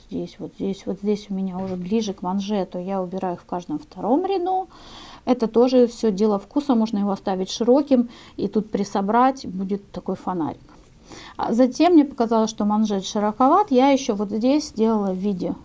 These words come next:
рисунка. В каждом втором ряду тоже убавки вот такие на резинке. То есть я оставляла три, раз, два, а, три, <laughs> три,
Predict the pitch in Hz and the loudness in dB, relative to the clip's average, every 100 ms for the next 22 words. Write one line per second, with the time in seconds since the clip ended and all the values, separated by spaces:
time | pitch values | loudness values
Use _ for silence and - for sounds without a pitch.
0 | - 220 220 - 403 427 320 302 - - | -6 -4 -4 -6 -6 -2 0 0 -2 -16
1 | - - - - - - - - _ - | -20 -20 -20 -20 -20 -20 -20 -20 _ -20
2 | - 285 294 233 226 254 240 220 233 262 | -2 2 4 2 2 2 4 4 4 4
3 | 349 254 240 214 202 185 165 - - 165 | 4 2 2 0 -2 -2 -4 -6 -10 -10
4 | 165 - - - 175 170 185 190 - 180 | -10 -12 -14 -10 -8 -6 -8 -8 -8 -8
5 | 175 - 190 170 - - - - - - | -8 -12 -14 -14 -18 -20 -20 -20 -20 -20
6 | - 302 262 - 208 202 208 208 196 175 | -2 2 2 0 -4 -2 -4 -2 -2 -4
7 | 185 190 - - - 190 170 - - - | -6 -10 -18 -14 -10 -10 -10 -18 -20 -20
8 | - - - - 185 170 190 196 185 175 | -20 -20 -20 -16 -16 -14 -14 -12 -12 -14
9 | 185 175 - - - - - - - - | -16 -18 -20 -20 -20 -20 -20 -20 -20 -20
10 | - - 202 294 - - 180 - - - | -12 -6 -2 -2 -4 -14 -12 -12 -12 -6
11 | 208 196 - - - - - - - - | -4 -4 -6 -12 -10 -14 -16 -18 -20 -20
12 | - - - - - 196 226 277 294 294 | -20 -20 -20 -20 -8 -2 4 6 6 6